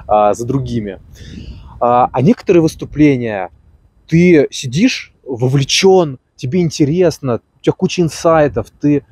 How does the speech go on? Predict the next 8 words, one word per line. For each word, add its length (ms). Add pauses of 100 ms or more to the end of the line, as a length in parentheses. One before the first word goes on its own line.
(200)
ты 100
потом 260
начинаешь, 840
э, 260
сразу 440
же 100
после 320
лекции, 580